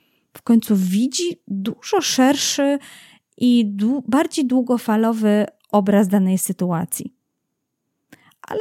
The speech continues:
też ten talent lubi łączyć ludzi, więc moglibyśmy powiedzieć, że trochę działa jak czar. Ale pamiętajmy, że,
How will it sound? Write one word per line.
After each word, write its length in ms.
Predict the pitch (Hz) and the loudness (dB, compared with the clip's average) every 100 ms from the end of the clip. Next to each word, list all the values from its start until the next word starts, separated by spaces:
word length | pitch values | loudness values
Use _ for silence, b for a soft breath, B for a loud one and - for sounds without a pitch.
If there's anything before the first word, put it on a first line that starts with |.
| 480 | -4
też 340 | - 311 - - | 0 0 -2 -2
ten 220 | 247 247 | 2 2
talent 460 | 226 180 214 247 - 220 | 2 -2 0 -2 -4 0
lubi 380 | 214 190 226 | 0 2 2
łączyć 640 | 240 202 180 175 - 240 - | 4 4 2 0 -4 -6 2
ludzi, 480 | 440 381 208 190 202 _ _ _ _ - | 4 4 2 -2 -4 _ _ _ _ -6
więc 220 | 208 - | -6 -2
moglibyśmy 840 | 220 202 220 214 - 233 220 220 | -2 0 -2 -2 -2 0 2 2
powiedzieć, 600 | 233 208 202 180 220 220 | 0 0 0 0 -2 -2
że 340 | 220 208 226 220 | -4 -2 -2 -4
trochę 320 | - 247 262 226 | -2 0 0 2
działa 300 | 202 196 220 | 2 2 0
jak 240 | 269 - | -2 -8
czar. 420 | - 403 226 170 - _ _ _ _ _ _ _ _ _ _ _ _ _ _ _ _ _ _ - | -2 2 4 2 -4 _ _ _ _ _ _ _ _ _ _ _ _ _ _ _ _ _ _ -6
Ale 220 | 339 370 | -4 -2
pamiętajmy, 840 | 349 311 294 285 370 392 349 294 | 0 2 2 0 -6 -4 -2 -2
że, 520 | 247 254 247 240 233 | -2 -2 0 2 0